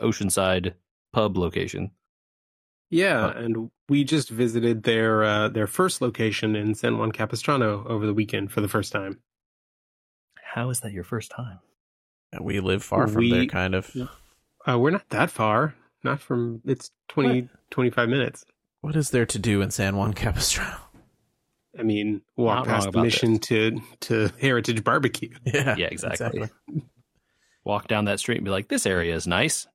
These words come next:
Speaker 1: Then get back
Speaker 3: Mm-hmm.
Speaker 1: in your car. <laughs> Uh, so how did you guys ha-, what did you have? What did you like?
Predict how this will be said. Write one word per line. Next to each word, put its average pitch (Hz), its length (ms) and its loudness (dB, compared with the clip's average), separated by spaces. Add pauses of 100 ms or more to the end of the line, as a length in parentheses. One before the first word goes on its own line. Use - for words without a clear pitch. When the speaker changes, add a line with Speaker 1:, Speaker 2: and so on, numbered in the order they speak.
(160)
Speaker 1:
Then - 200 -2
get 123 180 0
back 117 160 2
Speaker 3:
Mm-hmm. 147 60 0
Speaker 1:
in 147 80 2
your 139 100 2
car. 92 400 0 (420)
<laughs> - 380 -4 (1400)
Uh, 92 420 0 (260)
so 98 300 2
how 123 160 4
did 117 100 2
you 107 80 2
guys 101 260 2
ha-, 98 220 0
what 143 120 4
did 190 100 2
you 160 80 4
have? 127 440 2
What 113 120 4
did 104 80 0
you 104 80 2
like? 92 320 2